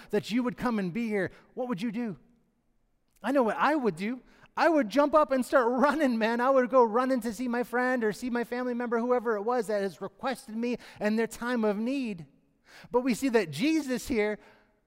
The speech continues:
doesn't do that. He does not do what comes naturally to us. He does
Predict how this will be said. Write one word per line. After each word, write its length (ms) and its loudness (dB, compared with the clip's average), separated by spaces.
doesn't 320 0
do 200 2
that. 320 2
He 140 -4
does 160 0
not 300 4
do 160 2
what 140 0
comes 220 2
naturally 500 0
to 180 -4
us. 540 -2
He 100 0
does 320 2